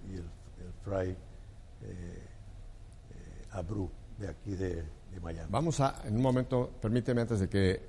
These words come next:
Speaker 2: le hagamos una invitación a todos ustedes, solamente para que la gente entonces se ubica bien.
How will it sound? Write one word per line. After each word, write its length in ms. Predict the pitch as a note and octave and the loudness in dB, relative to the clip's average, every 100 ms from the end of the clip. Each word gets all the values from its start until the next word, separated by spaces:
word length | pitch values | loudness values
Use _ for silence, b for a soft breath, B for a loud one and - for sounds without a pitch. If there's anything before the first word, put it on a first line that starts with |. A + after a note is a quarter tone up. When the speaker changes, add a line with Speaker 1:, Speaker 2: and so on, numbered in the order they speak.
| - F#2 | -8 -4
Speaker 2:
le 160 | F2+ - | -2 0
hagamos 580 | F#2 G#2+ A2+ - - - G#2+ | 4 6 6 4 0 0 4
una 220 | G2 A#2 | 6 8
invitación 500 | G2+ G2 F#2 A2 G#2 | 6 6 4 6 4
a 80 | G2 | 4
todos 220 | G#2 F#2+ | 2 2
ustedes, 400 | G#2+ G#2 F#2 - - b b b - - | 2 2 2 -4 -14 b b b -14 -4
solamente 440 | A2 C#3+ C#3 C3+ G#2 | 8 10 10 6 4
para 220 | A2 F#2 | 6 6
que 80 | F#2+ | 6
la 80 | |
gente 460 | F#2+ A#2 A2+ G#2+ A2 | 6 6 6 6 6
entonces 400 | F#2 A2 G2+ F#2+ | 4 4 4 4
se 100 | G2+ | 4
ubica 280 | G#2 G2+ G2 | 4 6 6
bien. 260 | F#2 F2 | 6 4